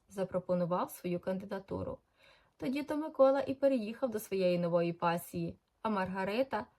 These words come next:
спочатку залишилась зі своїм Спасителем. Як тільки Микола дізнався про дитину, то почав слізно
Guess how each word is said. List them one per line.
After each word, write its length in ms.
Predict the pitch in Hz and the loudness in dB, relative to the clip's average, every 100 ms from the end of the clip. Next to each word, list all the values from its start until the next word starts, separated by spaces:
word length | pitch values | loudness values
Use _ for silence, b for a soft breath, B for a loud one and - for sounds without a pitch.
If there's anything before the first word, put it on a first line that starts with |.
| _ | _
спочатку 600 | - - 302 466 480 339 | -16 -8 0 0 0 -4
залишилась 760 | 233 180 180 254 - 233 226 - | 2 4 6 4 0 -4 -6 -10
зі 180 | 180 180 | -6 -6
своїм 360 | - 180 175 | -6 -6 -6
Спасителем. 800 | 185 - 185 - 175 170 170 - - _ B B B B B | -8 -14 -14 -6 -6 -6 -8 -8 -14 _ B B B B B
Як 120 | 269 | 4
тільки 280 | 359 359 370 | 2 0 0
Микола 400 | 339 311 294 285 | 0 0 2 2
дізнався 480 | 262 254 247 240 240 | 0 0 0 -2 -6
про 180 | - | -6
дитину, 540 | 226 226 240 277 294 277 | -4 -4 0 2 0 -4
то 120 | 185 | -4
почав 360 | 185 175 180 180 | -2 -2 -2 -4
слізно 640 | - 220 269 262 202 | -6 -4 -4 -4 -6